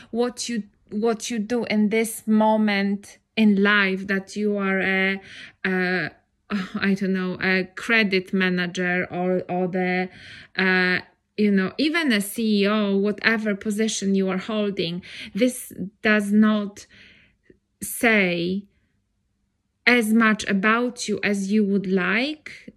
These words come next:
This is just something that you, um, I, I guess, uh,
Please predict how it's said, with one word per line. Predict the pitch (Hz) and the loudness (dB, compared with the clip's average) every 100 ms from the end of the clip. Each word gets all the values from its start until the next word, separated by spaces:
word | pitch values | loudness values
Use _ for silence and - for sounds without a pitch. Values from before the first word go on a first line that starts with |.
| - | -2
This | 196 247 - | 4 4 4
is | 262 214 | -4 -2
just | 214 - | -4 -4
something | - 226 226 214 214 208 | -2 0 0 0 2 2
that | 202 208 208 - | 2 -2 -2 -4
you, | 214 202 190 190 - - - - - _ _ 208 | -2 0 0 -2 -8 -20 -20 -20 -20 _ _ 0
um, | 202 190 185 185 202 196 _ _ _ _ _ _ _ - - | 2 2 2 0 -2 -4 _ _ _ _ _ _ _ -8 0
I, | 220 220 - | 0 0 2
I | 208 | 2
guess, | 202 196 196 | 4 0 -2
uh, | 190 | -6